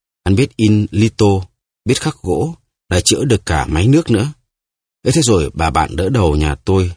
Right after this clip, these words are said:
bà ấy có nhà riêng. Bà là vợ một ông linh mục. Bà ấy thuê hắn lắp lại cái lò sưởi. Hắn lắp liếc xong xuôi đâu vào đấy cả. Nhưng cái thằng cha quỷ quái ấy, hắn chát vào vách lò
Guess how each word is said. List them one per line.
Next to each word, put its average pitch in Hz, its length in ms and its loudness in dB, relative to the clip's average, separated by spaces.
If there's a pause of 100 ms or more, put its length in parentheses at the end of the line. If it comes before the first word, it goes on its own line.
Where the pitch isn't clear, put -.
(100)
bà 76 100 -6
ấy 85 240 0
có 110 100 -2
nhà 110 200 2
riêng. 101 340 0 (640)
Bà 87 140 -2
là 80 120 0
vợ 76 280 -6
một 78 160 -2
ông 92 180 -2
linh 90 200 0
mục. 82 140 -4 (800)
Bà 95 100 -2
ấy 87 320 0 (120)
thuê 120 180 2
hắn 95 240 0 (120)
lắp - 180 -8
lại 85 280 -2
cái 113 100 -2
lò 95 120 0
sưởi. - 360 -2 (640)
Hắn 92 200 0
lắp 135 200 -4
liếc 139 180 2
xong 101 220 0
xuôi 95 260 0
đâu 90 180 0
vào 76 140 -4
đấy 78 200 0
cả. 76 300 -4 (400)
Nhưng 117 120 2
cái 139 80 0
thằng 87 280 -2
cha 101 200 -2
quỷ 78 260 -2
quái 82 200 -4
ấy, 95 320 -2 (420)
hắn 98 220 0
chát - 260 -6
vào 76 260 -2
vách - 240 -6
lò 87 140 0